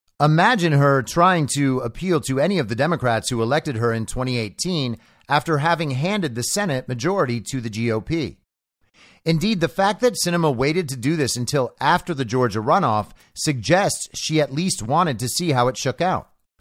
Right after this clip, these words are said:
It could also matter for committees. Democrats will have a majority regardless,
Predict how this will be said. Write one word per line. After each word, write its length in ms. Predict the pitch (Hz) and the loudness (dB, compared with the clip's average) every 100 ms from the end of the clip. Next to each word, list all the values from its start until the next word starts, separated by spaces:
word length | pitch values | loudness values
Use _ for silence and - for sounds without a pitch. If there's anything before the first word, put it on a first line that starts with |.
| _ - | _ -18
It 80 | 87 | -8
could 140 | 113 | 0
also 260 | 113 143 143 | 4 4 2
matter 300 | 110 117 127 | 2 2 2
for 120 | 135 | -2
committees. 540 | 123 135 165 131 - - _ - | -4 -2 -2 -2 -6 -16 _ -6
Democrats 500 | 113 147 147 135 131 | -2 0 2 2 2
will 120 | 127 | 0
have 160 | 135 123 | 2 2
a 20 | |
majority 460 | 120 104 143 165 110 | 0 0 2 2 0
regardless, 720 | 107 85 160 151 104 104 | -2 0 2 2 -2 -4